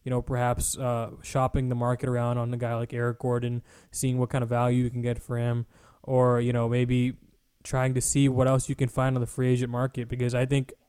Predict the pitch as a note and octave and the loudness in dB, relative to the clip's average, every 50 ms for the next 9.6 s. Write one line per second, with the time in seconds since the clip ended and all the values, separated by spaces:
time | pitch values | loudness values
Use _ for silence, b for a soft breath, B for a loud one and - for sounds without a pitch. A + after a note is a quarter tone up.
0 | - - - - - C3+ C3+ C3 C3+ C#3 D3 D3+ D3+ C#3 - - - D3 C#3 B2+ | -18 -16 -12 -6 0 0 2 4 6 6 6 6 6 4 2 2 4 4 4 4
1 | C3 C3 C3+ C#3 C3 C3+ C3 C3 B2+ B2+ C3 C3 C3 B2 B2 A#2+ A#2+ A#2+ b b | 2 2 2 2 0 0 0 0 2 4 4 4 4 4 2 0 0 -2 b b
2 | b b b b - - - D3+ C#3+ C#3 - - C#3 B2+ - - - C3 B2+ B2+ | b b b b -6 0 4 4 4 4 2 0 -2 -2 -2 0 2 2 2 2
3 | B2 A#2 B2 - - - - - C3+ C3 B2 - C3 B2 B2 A#2+ A#2 - - - | 0 0 -2 -4 -4 -4 0 2 2 2 2 0 -2 -2 -2 -2 -2 -4 -4 -6
4 | A#2+ A2 A#2+ A#2+ A2+ A2+ A#2 - - - C3 A#2+ A#2 - b b b b b b | -6 -6 -6 -6 -6 -6 -6 -8 -8 -8 -6 -6 -6 -8 b b b b b b
5 | - C3 C3+ C#3+ C#3+ C#3 - C#3+ C3 B2 - C#3 B2+ B2 B2 A#2+ A#2 B2+ B2+ B2+ | 0 4 4 4 4 4 2 0 0 0 0 0 0 0 0 0 -2 -2 -2 -2
6 | B2 - C3+ C3 B2+ - - B2+ B2+ C3 A#2+ - A#2+ B2+ A#2+ A2+ - B2 B2 B2 | -2 -2 -2 -2 -2 -4 -4 -4 -4 -4 -4 -4 -6 -6 -6 -6 -6 -4 -4 -2
7 | A#2+ B2 B2 A#2+ A#2 B2 - - B2+ B2 A#2+ A2+ A2 A#2 - - - B2+ A#2+ A#2+ | 0 0 0 -2 -2 -4 -8 -4 -4 -2 -2 -2 -4 -8 -8 -4 0 0 2 2
8 | B2 A#2+ A#2 A#2 B2 A#2+ A#2 A#2 - - - - C3+ B2+ B2 A#2 A#2 A#2 A#2+ A#2 | 2 0 0 -2 -2 -2 -2 -2 -4 -6 -4 -2 0 0 0 0 -2 -2 -2 -2
9 | A#2 A#2 A#2 A#2 A2+ A2+ A2+ A2 A2 A2+ - - | -2 -2 -4 -4 -4 -6 -6 -6 -8 -8 -10 -10